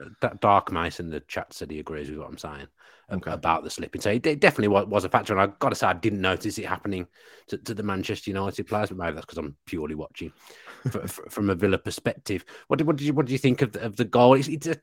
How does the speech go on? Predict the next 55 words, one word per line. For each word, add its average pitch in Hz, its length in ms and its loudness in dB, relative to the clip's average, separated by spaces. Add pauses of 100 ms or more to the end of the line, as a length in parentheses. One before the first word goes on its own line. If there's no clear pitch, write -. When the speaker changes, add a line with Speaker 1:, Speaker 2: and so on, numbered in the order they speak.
(120)
Speaker 1:
it's 147 160 -6
a 165 60 -6
tad 160 340 2
unfortunate. 98 720 -2
We, 123 120 -4
it's - 220 -16
weird 160 320 4
that 127 80 -2
we 113 80 0
went 110 240 4
long. 87 200 -2
They 92 100 0
talked 123 300 0
about 110 200 0
it 101 100 -4
a 101 40 -6
little 95 160 -4
bit 101 120 -6
on 92 140 -4
Monday 90 200 -4
Night 87 200 -4
Football 107 300 -6
before 95 320 -4
the 90 100 -8
Leicester 90 320 -8
and 87 80 -6
Everton 95 340 -6
game. 104 220 -4
I - 20 -4
don't 90 120 -4
know 90 60 -4
whether 85 160 -4
you 85 120 -4
saw 92 300 -2
it, 98 140 -4
where 87 220 0 (240)
Mings 104 260 -2
has 90 120 -4
said 101 220 0
something 98 340 -2
to - 80 -8
Martinez 87 680 -2
just - 200 -14
before 87 240 -8
the 85 80 -8
goal 82 240 2
kick, - 280 -6
and 85 140 -6
they, 85 180 0 (300)
they 95 140 -2
all 87 100 2
push - 300 -8
up, - 160 -4
and 92 80 -6
he, 82 100 -6